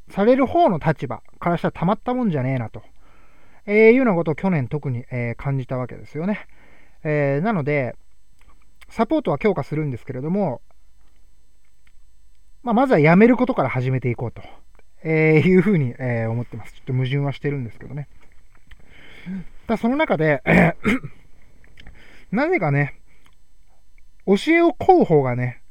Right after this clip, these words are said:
なんかこう、品定めしてるような人が非常に、えー、多いので、まあ、こちらもだったら品定めさせていただこうじゃないかと、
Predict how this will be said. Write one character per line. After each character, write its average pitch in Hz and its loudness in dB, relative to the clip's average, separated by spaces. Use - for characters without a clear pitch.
な 220 0
ん 254 0
か 175 -4
こ 143 0
う、 131 0
品 175 2
定 175 2
め 170 4
し - -10
て 175 2
る 165 4
よ 160 4
う 147 0
な 131 -2
人 131 -6
が 120 -6
非 156 -6
常 208 2
に、 202 6
え 160 2
ー、 - -10
多 180 4
い 180 2
の 127 -2
で、 113 -6
ま 240 0
あ、 - 0
こ 208 4
ち 247 -2
ら 262 2
も 277 2
だ 285 4
っ - -4
た 247 0
ら 143 0
品 151 0
定 180 0
め 185 2
さ 185 -2
せ - -8
て 196 -2
い 185 -2
た 196 0
だ 196 0
こ 254 -2
う 226 0
じ 160 0
ゃ - -2
な 135 -2
い - -6
か 110 -10
と、 - -16